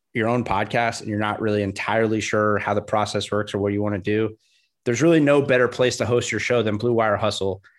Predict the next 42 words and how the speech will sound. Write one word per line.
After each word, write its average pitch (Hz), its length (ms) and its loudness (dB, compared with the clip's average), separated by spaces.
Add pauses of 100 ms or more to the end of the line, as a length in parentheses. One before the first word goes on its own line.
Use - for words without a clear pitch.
(280)
It, 139 260 -4
Hustle 170 300 2
was 175 160 6
created 143 380 2
to 123 60 0
give 120 220 0
everyone 120 400 2
the 120 60 0
opportunity 110 560 -2
to 101 40 -8
take 107 240 -2
your 107 120 -4
podcast 107 500 -2
to 101 60 -8
the 101 80 -4
next 101 240 -6
level. 92 340 -4 (400)
Or 127 60 2
if 117 80 -2
you 127 100 2
wanna 143 240 4
host 139 260 2
a 127 60 -2
podcast 123 460 0
and 117 100 -2
just 113 160 -2
don't 120 160 0
know 123 80 0
where 120 80 2
to 113 80 0
start, 117 380 -2
it's - 100 -14
the 110 60 -8
perfect 107 360 -2
place 107 160 -2
for - 160 -6
you. 110 120 0
As 107 100 -2
part 156 300 0
of 139 80 0
the 131 60 -2
program, 104 680 0